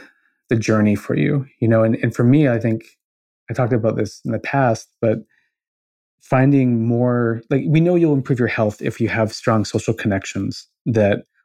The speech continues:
also care about their health. So can we bring your friends in somehow, your family? Can we give you reasons beyond just yourself to positively reinf-, reinforce, you know, the change that you wanna make?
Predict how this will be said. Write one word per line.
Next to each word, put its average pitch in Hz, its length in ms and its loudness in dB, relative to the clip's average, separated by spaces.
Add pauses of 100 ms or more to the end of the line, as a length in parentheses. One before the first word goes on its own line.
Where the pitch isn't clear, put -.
(120)
also 117 240 0
care 98 220 -2
about - 220 -4
their 113 100 -2
health. - 340 -6 (400)
So 113 120 -4
can 127 140 2
we 131 100 4
bring 117 160 2
your 107 100 2
friends 101 380 -2
in 92 200 -4
somehow, - 340 -6
your - 140 -2
family? 95 580 -4 (400)
Can 135 160 4
we 127 80 4
give 117 180 2
you 104 380 2
reasons 117 380 2
beyond 104 400 2
just 107 200 0
yourself 113 440 0
to - 80 -4
positively 104 500 2
reinf-, 104 260 0 (240)
reinforce, 104 580 -2
you - 80 0
know, 135 60 0
the 131 80 0
change 101 400 -4
that 127 140 -2
you 147 140 2
wanna 101 180 0
make? 160 300 -6